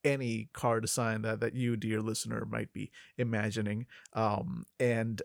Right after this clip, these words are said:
the train itself, uh, as it moves and the camera kind of follows up behind it, we see a little town coming up along those tracks. A little, you know, train station town, a little,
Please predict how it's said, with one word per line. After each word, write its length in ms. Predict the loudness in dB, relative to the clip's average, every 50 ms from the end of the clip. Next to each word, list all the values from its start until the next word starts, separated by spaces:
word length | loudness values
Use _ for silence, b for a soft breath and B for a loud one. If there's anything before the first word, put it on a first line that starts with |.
| -8 _
the 280 | -6 -6 0 2 2 2
train 440 | 2 0 2 6 6 6 8 6 6
itself, 720 | 4 4 2 2 4 6 6 6 6 4 0 -6 -16 -18 b b b b b b b b b b _
uh, 180 | -2 -2 -2 2
as 240 | 2 2 4 4 2
it 100 | 0 -2 -2
moves 640 | -2 0 2 2 2 0 0 -2 -2 -2 -2 -2 -2
and 120 | -4 -4 -4
the 40 | -4
camera 340 | -2 0 0 0 0 -2
kind 200 | 0 0 0 0
of 80 | 0 -2
follows 340 | 2 4 4 4 4 4 0
up 100 | -2 -2
behind 320 | 0 0 0 0 0 0
it, 140 | -2 -4 -4 -6 -4
we 140 | -2 -2
see 460 | 0 0 -2 0 0 -2 -2 -4 -6 b b b b b b b b _
a 60 | 0 2
little 260 | 4 4 4 2 2
town 680 | 0 -6 -4 0 0 2 2 2 0 -2 -4 -4 -6 -8 _ _
coming 380 | -8 -6 -4 -4 -2 -2 -2 0
up 180 | 0 -2 -2 -2 -2 0
along 380 | 2 2 2 0 0 -2 -2 -2
those 280 | -2 -2 -2 -2 -4
tracks. 760 | -4 -4 -4 -2 -2 0 0 -2 -4 -6 -6 -4 -4 -4 -4 B B B B B B B -4
A 40 | -2
little, 440 | 2 2 4 4 4 2 0 -2 -6 _ _ _ _ _ _ _ _ _ _ _ _ _ _ _ _ _ _ _ _ _ _ _ -4
you 80 | -2
know, 200 | 0 0 0 -2 -6 _ _ -18 -18 -18 _ _ _
train 280 | -4 -2 -2 0 -2 -2
station 460 | -2 0 0 0 0 0 -2 -6 -8
town, 300 | -4 -2 -2 -2 -2 -2
a 40 | -2
little, 180 | -2 -2 -2